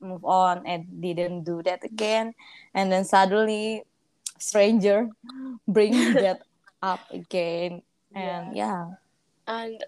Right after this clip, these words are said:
Speaker 2: they obviously do it when, like, people are at the peak of, like, the most famous. Like,
Speaker 1: Yes.
Speaker 2: if you're not that famous,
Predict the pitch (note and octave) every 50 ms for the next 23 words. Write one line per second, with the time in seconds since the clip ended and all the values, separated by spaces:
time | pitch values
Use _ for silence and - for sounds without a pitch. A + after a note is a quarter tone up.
0 | _ - G#3+ A#3+ A#3 - - C#4 D4+ D#4 D#4 - - B3+ A#3+ G3+ - G#3+ G3+ G3+
1 | G3+ G#3 A3 G#3+ - - G3 G#3 G3+ G3+ G3 G3 F#3+ F#3+ - - - - - _
2 | _ _ _ _ - - B3 A#3 A#3 - B3 A3 - - G#3 G3 G3 - G3+ G3
3 | - - F#3+ G3+ G3+ - _ - - G#3 F#3+ F#3+ - - - G3+ F#3+ - G3+ F#3+
4 | F#3 _ G3 F#3+ G3 G3 G3 G3 G3 G3+ G3+ - - _ - F#3+ F#3+ F#3+ F#3+ G3
5 | G#3 A#3 C#4+ C#4+ - - - _ _ _ _ _ _ _ - G3+ G3+ G3+ F#3+ -
6 | - - G3+ F3+ E3+ E3+ E3 E3 A3+ B3 C4 B3+ - C4+ C4 B3+ B3 A#3+ A#3 A3+
7 | A3+ A3+ A3 G#3+ - - G#3 G3 F#3+ _ G3+ _ - G#3 G3+ F#3+ F#3 F#3 F#3 G3
8 | G#3 -